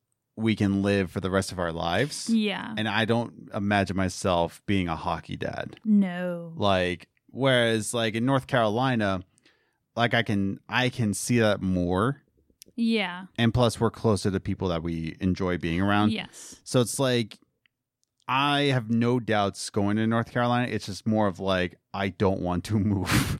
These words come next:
Speaker 2: Yeah.
Speaker 1: If someone, and here's the thing, <coughs> if I wasn't quoted, movers quoted me thirteen thousand dollars for moving.
Speaker 2: Yeah.
Speaker 1: Stop that, dude. Like, if,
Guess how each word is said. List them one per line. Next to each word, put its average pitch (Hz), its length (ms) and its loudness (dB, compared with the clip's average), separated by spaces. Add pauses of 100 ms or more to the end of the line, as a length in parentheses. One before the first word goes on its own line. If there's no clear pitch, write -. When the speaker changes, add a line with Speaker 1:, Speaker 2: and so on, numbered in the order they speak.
Speaker 2:
Yeah. 202 300 -2 (120)
Speaker 1:
If 127 180 2
someone, 190 380 0 (240)
and 135 100 2
here's 277 200 2
the - 80 -6
thing, 202 180 2 (200)
<coughs> - 680 -6
if 135 100 -10
I 220 80 4
wasn't 233 380 -2
quoted, 131 480 0 (520)
movers 170 720 2 (500)
quoted 196 400 0
me 160 220 2
thirteen 233 960 -2 (200)
thousand 202 580 2
dollars 123 720 2 (640)
for 185 160 0
moving. 160 800 0
Speaker 2:
Yeah. 196 280 -12 (1700)
Speaker 1:
Stop - 720 -2
that, 90 540 -2
dude. 87 400 -2 (260)
Like, 131 340 0 (120)
if, 151 220 -2